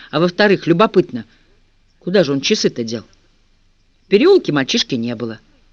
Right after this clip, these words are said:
Как это он взял да исчез? Ластик растерянно прошёл несколько шагов, и вдруг из-за водосточной трубы навстречу ему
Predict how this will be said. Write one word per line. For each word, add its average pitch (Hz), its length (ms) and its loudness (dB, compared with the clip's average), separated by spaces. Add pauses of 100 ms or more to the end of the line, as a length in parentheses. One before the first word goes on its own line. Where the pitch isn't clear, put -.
(1000)
Как - 180 -12
это 156 100 -6
он 139 100 -2
взял 214 260 0
да 123 120 -6
исчез? - 500 -4 (880)
Ластик 196 380 -4
растерянно 208 420 0
прошёл 202 320 -2
несколько 196 420 -4
шагов, 214 360 -2 (360)
и 175 120 0
вдруг 285 280 0
из-за 165 340 0
водосточной 170 580 -2
трубы 156 320 0
навстречу 160 540 0
ему 143 240 -2